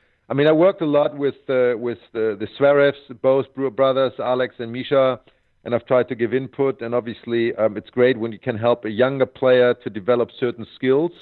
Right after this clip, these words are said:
Um, but, uh, on the tour, I think Dimitrov is a, is a kind of player that, as I said before,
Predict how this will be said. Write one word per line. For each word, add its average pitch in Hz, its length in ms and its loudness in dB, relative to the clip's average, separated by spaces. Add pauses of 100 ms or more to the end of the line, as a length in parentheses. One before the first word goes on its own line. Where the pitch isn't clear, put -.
(760)
Um, 117 600 -4 (240)
but, 120 320 2 (100)
uh, 117 300 0
on 139 140 -4
the 139 80 -4 (120)
tour, 160 220 4
I 139 80 4
think 131 260 -8
Dimitrov 165 500 0
is 135 100 -8
a, 143 280 0
is 123 120 -10
a 135 80 -10 (320)
kind 147 200 0
of - 140 -6
player 139 280 2
that, 131 180 -4
as 117 180 -6
I 123 180 -2
said 127 180 -2
before, 131 440 0